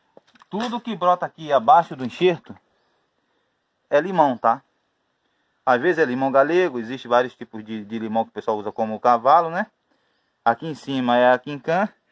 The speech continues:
Você deixar crescer um galho aqui, ele consegue sufocar qualquer muda de cítrica, porque o li-, o limoeiro, ele cresce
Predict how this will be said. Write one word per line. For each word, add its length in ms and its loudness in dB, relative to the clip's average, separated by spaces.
Você 260 2
deixar 640 4
crescer 320 -4
um 80 -4
galho 220 4
aqui, 400 -4
ele 220 -8
consegue 500 -4
sufocar 720 0
qualquer 400 0
muda 360 0
de 100 -8
cítrica, 580 -6
porque 200 -4
o 40 4
li-, 220 -2
o 500 0
limoeiro, 440 -4
ele 100 -10
cresce 480 -14